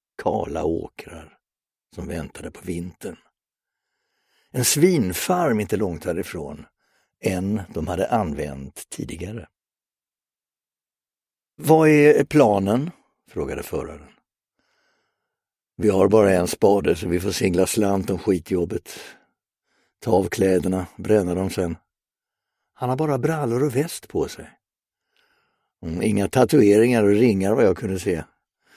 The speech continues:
Inget vi behöver skära loss. Här är det." Föraren stannade bilen, steg ur och öppnade en grind.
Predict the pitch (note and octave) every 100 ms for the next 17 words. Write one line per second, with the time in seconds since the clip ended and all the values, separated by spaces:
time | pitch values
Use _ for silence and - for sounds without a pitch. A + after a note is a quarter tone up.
0 | _ _ _ _ _ _ D3+ C3+ A#2+ A#2
1 | A#2 A#2+ B2 C3+ C#3+ D3+ - - F3 E3
2 | D3+ D#3 C3+ - - - _ _ _ _
3 | _ _ _ _ - F#3 D3+ C#3 D#3 _
4 | _ _ _ _ _ _ _ _ _ _
5 | _ _ - - D#2 C#2+ D2 D#2+ - _
6 | - - D3 - E2 F#2+ D#2 D2+ E2 -
7 | G2 F#2 A2 C3+ C#3 D#3+ - D2+ E2 E2+
8 | G2 - D2+ -